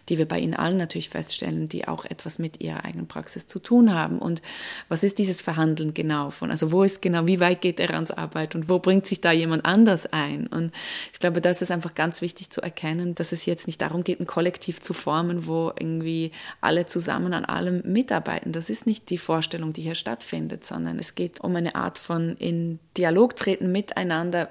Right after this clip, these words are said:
wo wir alle wissen, dass wir bestimmte Hintergründe mitbringen, eine bestimmte Praxis mitbringen, eine bestimmte Erfahrung mitbringen und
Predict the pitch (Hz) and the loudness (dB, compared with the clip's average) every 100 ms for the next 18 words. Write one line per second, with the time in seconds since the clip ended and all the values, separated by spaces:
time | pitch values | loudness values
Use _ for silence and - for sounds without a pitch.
0 | - - 170 170 - 165 196 180 - 185 | -6 -4 0 0 2 2 2 0 0 -2
1 | 175 - 165 165 - - - 190 190 190 | -2 -2 -4 -2 -2 0 2 2 2 2
2 | 185 180 - - - 196 196 185 175 180 | 2 2 -8 -20 2 2 4 0 0 0
3 | 170 180 220 - 180 185 196 170 175 - | 2 2 0 -2 -2 0 0 -2 -6 -6
4 | 170 165 - - - - - 190 190 190 | -6 -6 -2 -2 0 -2 0 -2 -4 -6
5 | 185 175 - 175 170 - - - 240 220 | -4 -4 -4 -4 -4 -6 -4 0 2 4
6 | 175 - - 165 180 - - - - - | 2 -2 -6 -4 -4 -6 -14 -14 -16 -8
7 | - 175 180 - | 0 0 0 -4